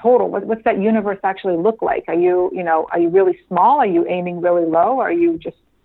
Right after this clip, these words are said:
you know, at some point you're not gonna have that many more customers. You're gonna have to develop new products and services, which is completely fine. Um, but just to understand where those, uh, kind of thresholds are, where those markers are, is tremendously beneficial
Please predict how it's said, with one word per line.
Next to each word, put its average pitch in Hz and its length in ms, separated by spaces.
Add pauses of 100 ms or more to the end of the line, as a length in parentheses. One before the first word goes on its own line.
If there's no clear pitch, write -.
(200)
you 196 60
know, 190 100
at 180 140
some 190 140
point 202 480 (120)
you're 190 140
not 185 180
gonna 175 380
have 180 420
that 190 180
many 208 140
more 220 160
customers. 233 440
You're 180 60
gonna 190 100
have 180 120
to 185 60
develop 180 380
new 190 100
products 180 380
and 180 180
services, 202 360
which 196 140
is 165 140
completely 170 380 (120)
fine. 190 400 (580)
Um, 185 200
but 196 160
just 302 180
to - 60
understand 240 720
where 214 320
those, 185 460 (260)
uh, 180 160
kind 190 220
of 175 120
thresholds 240 560
are, 160 220
where 180 140
those 185 180
markers 196 540
are, 160 340 (440)
is 190 360
tremendously 208 580
beneficial 196 500